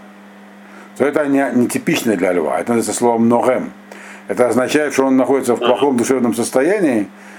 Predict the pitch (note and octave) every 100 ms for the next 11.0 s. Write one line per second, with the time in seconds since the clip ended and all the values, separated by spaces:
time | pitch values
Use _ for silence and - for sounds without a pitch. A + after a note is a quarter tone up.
0 | - - - - - A#2+ A2+ A2 C3 -
1 | G#2+ C3 B2 B2 B2+ A#2+ B2+ D3+ F#3+ A#2
2 | G2+ G#2 F#2 - - - - - G2+ -
3 | - - - - D#3+ D3+ C3+ B2+ B2 G#2
4 | G2 G2 F2+ C#3 C3+ C3 B2 A#2+ - -
5 | - - - A2+ A2+ C3 G#2 A2+ A#2 A2+
6 | C3+ G#2 G#2 F#2+ D#3+ D#3 C#3+ C3 C3 C3
7 | C#3 C3+ C3 C3+ D3 C3+ D3 C3+ C3+ C#3
8 | C#3+ B2 - C#3 - C#3 C3+ C3+ C3 -
9 | - - - - A#2+ C3 C3+ C#3 D3+ G2+
10 | E2+ A2 A#2+ A2+ C#3 C3 B2+ C3 B2 -